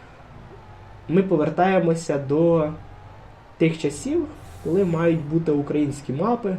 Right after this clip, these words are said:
має бути Україна, має бути більше української вітчизняної техніки, щоб так чи інакше наше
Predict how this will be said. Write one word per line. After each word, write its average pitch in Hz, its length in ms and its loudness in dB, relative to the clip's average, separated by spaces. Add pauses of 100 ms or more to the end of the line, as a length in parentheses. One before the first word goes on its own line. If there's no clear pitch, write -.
має 156 280 2
бути 139 260 -2
Україна, 202 540 0
має 160 260 0
бути 147 260 -4
більше 165 340 0
української 147 400 -4
вітчизняної 139 500 0
техніки, 208 460 -2
щоб 143 500 0 (840)
так 151 160 2
чи - 140 -4
інакше 202 640 -2 (160)
наше 185 480 -2